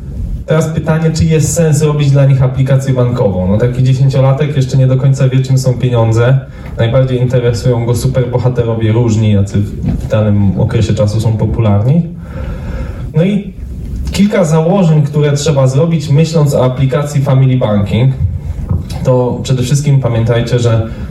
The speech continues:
aplikacja dla pięciolatka, siedmiolatka i dziesięciolatka to są zupełnie różne aplikacje. Choćby dlatego, że pięciolatek jeszcze nie umie czytać. Siedmiolatek ma zupełnie innych superbohaterów, których kocha,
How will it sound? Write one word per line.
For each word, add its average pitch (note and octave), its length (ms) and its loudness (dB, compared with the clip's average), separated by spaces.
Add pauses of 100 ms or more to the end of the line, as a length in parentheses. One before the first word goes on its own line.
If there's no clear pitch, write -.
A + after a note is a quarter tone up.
(240)
aplikacja C3+ 720 0
dla A#2 240 0 (220)
pięciolatka, G#2+ 840 0
siedmiolatka A#2+ 680 -2
i B2+ 80 0
dziesięciolatka C#3 680 0
to C#3 100 0
są C#3 320 2
zupełnie C#3+ 460 0
różne C3 260 2
aplikacje. B2 600 -2 (640)
Choćby D3 280 2
dlatego, A#2 580 0 (300)
że A#2 100 2
pięciolatek C3+ 600 0
jeszcze C#3+ 200 0
nie D3+ 100 2
umie E3 160 4
czytać. - 400 -2 (1040)
Siedmiolatek C#3 680 2
ma A#2+ 300 2
zupełnie C#3 440 2
innych C3 240 2
superbohaterów, C3 800 0
których A2+ 340 -2
kocha, A#2 400 0